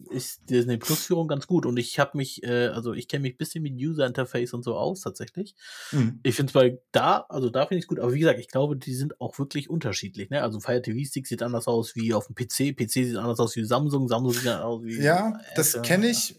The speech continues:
Speaker 2: Mag dann ein Zufall sein, aber hier auf dem Rechner ist Disney Plus genau derselbe
Speaker 1: Auch Crap.
Speaker 2: Crap-Shit.
Speaker 1: Okay, alles
Speaker 2: Mhm,
Speaker 1: klar,
Speaker 2: auf
Speaker 1: okay.
Speaker 2: jeden.
Speaker 1: Oh,
Speaker 2: Ja, ja.
Speaker 1: okay. Ja, was ein Müll, ey.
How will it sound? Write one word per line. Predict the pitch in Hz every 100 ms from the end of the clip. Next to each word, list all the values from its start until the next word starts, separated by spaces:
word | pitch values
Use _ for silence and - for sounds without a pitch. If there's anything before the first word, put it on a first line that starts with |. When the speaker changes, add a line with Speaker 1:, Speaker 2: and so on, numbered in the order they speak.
| - 185 180
Speaker 2:
Mag | 165 190 190
dann | 175 175
ein | 143
Zufall | 202 208 190
sein, | 190 196
aber | 156 151
hier | 135 147 156 151 117
auf | 127
dem | 139
Rechner | 131 165 196 190 180
ist | 143 143 - -
Disney | 160 151
Plus | 131 143 127 - - _ _
genau | 135 123 123
derselbe | 117 110 107
Speaker 1:
Auch | 101
Crap. | 110 -
Speaker 2:
Crap-Shit. | - 110 110
Speaker 1:
Okay, | 104 98
alles | 98 110 107
Speaker 2:
Mhm, | 113
Speaker 1:
klar, | 131
Speaker 2:
auf | -
Speaker 1:
okay. | 104 107
Speaker 2:
jeden. | 95 -
Speaker 1:
Oh, | 107
Speaker 2:
Ja, | 113 -
ja. | - -
Speaker 1:
okay. | 170 208 214 _ _ -
Ja, | 92 92
was | - -
ein | 95
Müll, | 92 82
ey. | 101 117